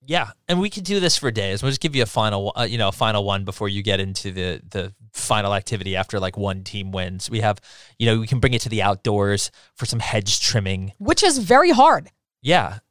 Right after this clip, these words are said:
Speaker 1: pruning
Speaker 2: Like, do you know
Speaker 1: stuff.
Speaker 2: how to, do you know how to prune a, a rose bush? I don't.
Speaker 1: Yeah, I do. And that's why I would do that challenge. You can pick, you know, which significant other does it.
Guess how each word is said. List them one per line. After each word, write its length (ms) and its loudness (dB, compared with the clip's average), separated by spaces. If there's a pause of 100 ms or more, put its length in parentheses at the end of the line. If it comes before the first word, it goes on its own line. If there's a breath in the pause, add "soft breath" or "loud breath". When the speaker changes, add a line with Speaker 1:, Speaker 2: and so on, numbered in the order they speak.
(220)
Speaker 1:
pruning 440 0
Speaker 2:
Like, 100 0
do 140 0
you 20 0
know 120 4
Speaker 1:
stuff. 120 2
Speaker 2:
how 80 4
to, 100 -4
do 140 -2
you 60 2
know 60 2
how 80 2
to 60 6
prune 580 4
a, 260 6
a 100 0
rose 380 -2
bush? 300 6 (200)
I 140 6
don't. 260 4 (420)
Speaker 1:
Yeah, 160 -2
I 60 2
do. 380 -6 (360)
And 80 -6
that's 160 -2
why 280 4
I 200 0
would 220 -6
do 380 -4 (140)
that 220 -6
challenge. 560 -2
You 120 -8
can 280 -14
pick, 400 -6 (460)
you 80 -12
know, 140 -4
which 500 -4 (300)
significant 720 -8
other 400 -2 (480)
does 180 2
it. 180 -10